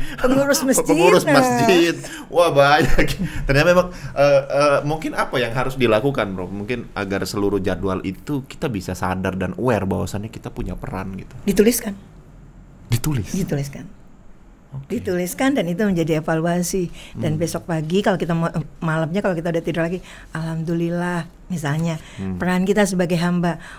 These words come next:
Speaker 1: Oh, di situ kita ada mengikuti pengajian, alhamdulillah
Speaker 2: Hmm.
Speaker 1: udah ngaji, alhamdulillah sudah sholat duha gitu.
Speaker 2: Hmm.
Speaker 1: Kadangkala kita merasa waktu kita begitu sempit ya.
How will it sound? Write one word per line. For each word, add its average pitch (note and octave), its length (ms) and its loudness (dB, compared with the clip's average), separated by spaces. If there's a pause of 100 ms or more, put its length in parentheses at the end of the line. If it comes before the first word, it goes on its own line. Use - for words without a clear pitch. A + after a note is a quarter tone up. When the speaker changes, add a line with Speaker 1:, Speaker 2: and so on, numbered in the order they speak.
(100)
Speaker 1:
Oh, F3 100 -4
di E3+ 100 0
situ E3+ 240 -2
kita F3+ 300 -2
ada D3+ 440 -4 (380)
mengikuti E3 360 -2
pengajian, E3 720 0
alhamdulillah D3+ 800 -6
Speaker 2:
Hmm. D3+ 60 -6
Speaker 1:
udah D3 180 -4
ngaji, D#3+ 720 -4 (300)
alhamdulillah D#3 580 -4
sudah E3 340 -2 (140)
sholat D#3+ 340 -4
duha F3 540 0
gitu. D#3+ 320 -10 (240)
Speaker 2:
Hmm. G2+ 480 -12 (600)
Speaker 1:
Kadangkala E3+ 800 -2 (180)
kita G3+ 380 -2
merasa F3 560 0
waktu F#3+ 260 -6
kita F#3 300 -2
begitu F#3 260 0
sempit G3 560 0
ya. D#3+ 160 0